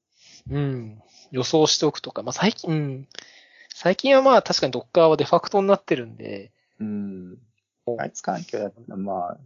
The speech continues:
Speaker 2: そのデ-、データベースとやり取りするにしても、まあ、エスキューエルとかもコンテナで立ち上げて、ローカルのそのコンテナネットワーク内で完結させたりっていうのが、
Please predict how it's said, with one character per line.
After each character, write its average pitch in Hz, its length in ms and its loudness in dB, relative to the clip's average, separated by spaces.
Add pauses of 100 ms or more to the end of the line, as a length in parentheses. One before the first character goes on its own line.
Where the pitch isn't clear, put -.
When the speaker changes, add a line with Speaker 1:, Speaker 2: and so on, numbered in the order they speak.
(340)
Speaker 2:
そ 101 120 -14
の 92 100 -12
デ-、 - 180 -8
デ 104 140 0
ー - 20 -8
タ 104 100 -2
ベ 104 160 0
ー - 40 -4
ス - 60 -16
と - 80 -6
や 90 80 -2
り 92 100 -2
取 78 160 -10
り 76 40 -12
す - 140 -10
る 101 180 -4
に 92 120 -8
し - 60 -14
て - 140 -10
も、 85 140 -10 (180)
ま 104 160 -8
あ、 - 40 -6
エ 92 80 -8
ス - 100 -16
キ 107 120 -4
ュ - 20 0
ー - 20 -2
エ 92 40 -4
ル 90 60 -10
と - 120 -20
か - 180 -6
も 104 100 -10
コ - 160 -16
ン 87 100 -16
テ 90 120 -10
ナ 90 120 -10
で - 40 -20
立 - 280 -16
ち 92 60 -4
上 87 100 -4
げ 87 100 -8
て、 101 260 -4
ロ 85 140 -12
ー - 40 -20
カ - 120 -10
ル 85 120 -12
の 82 140 -20
そ - 120 -18
の 87 100 -16
コ 92 160 -14
ン 82 60 -16
テ 85 120 -20
ナ 82 140 -14
ネ 85 200 -20
ッ - 40 -20
ト 90 80 -8
ワ 87 80 -4
ー - 20 -20
ク - 200 -14 (140)
内 82 200 -10
で 98 120 -10
完 87 200 -14
結 - 240 -16
さ - 100 -18
せ - 140 -18
た 95 140 -4
り 95 140 -10
っ - 20 -18 (160)
て 110 60 -18
い 107 60 -14
う - 60 -14
の - 100 -20
が、 - 220 -18